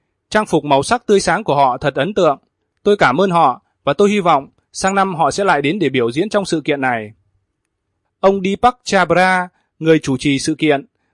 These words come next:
cũng khen ngợi màn trình diễn của nhóm Pháp Luân Đại Pháp và rất vui vì ông đã mời họ. "Họ thật xuất sắc," ông nói.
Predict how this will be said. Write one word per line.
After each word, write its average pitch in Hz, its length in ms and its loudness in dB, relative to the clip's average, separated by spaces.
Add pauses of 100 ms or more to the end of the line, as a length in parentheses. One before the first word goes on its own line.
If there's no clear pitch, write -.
cũng 214 180 0
khen 208 220 -2
ngợi 156 180 2
màn 139 220 0
trình 139 200 -8
diễn 180 220 -4
của 135 80 -4
nhóm 135 260 -2
Pháp 226 160 -4
Luân 202 120 -2
Đại 143 160 0
Pháp 226 260 -2 (320)
và 143 120 0
rất 202 180 -2
vui 208 200 0
vì 151 100 0
ông 185 160 2
đã 196 100 -2
mời 151 220 0
họ. 131 320 0 (600)
"Họ 165 220 4
thật 156 180 0
xuất 247 180 0
sắc," 269 220 0 (340)
ông 196 180 0
nói. 170 340 2